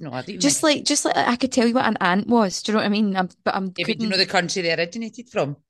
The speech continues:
Speaker 2: Oh, no, no, no, no. <laughs> No.
Speaker 1: <laughs>
Speaker 2: No,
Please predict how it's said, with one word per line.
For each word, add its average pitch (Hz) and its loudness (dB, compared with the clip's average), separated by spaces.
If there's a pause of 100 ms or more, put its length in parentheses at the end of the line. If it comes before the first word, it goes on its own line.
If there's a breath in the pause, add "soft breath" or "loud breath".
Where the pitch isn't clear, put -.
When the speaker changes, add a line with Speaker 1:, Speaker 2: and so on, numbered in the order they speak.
(320)
Speaker 2:
Oh, 277 6 (540)
no, 285 0
no, 339 -2 (160)
no, 392 -2 (120)
no. 294 2
<laughs> 208 -6
No. 190 2 (500)
Speaker 1:
<laughs> - -10
Speaker 2:
No, 170 -4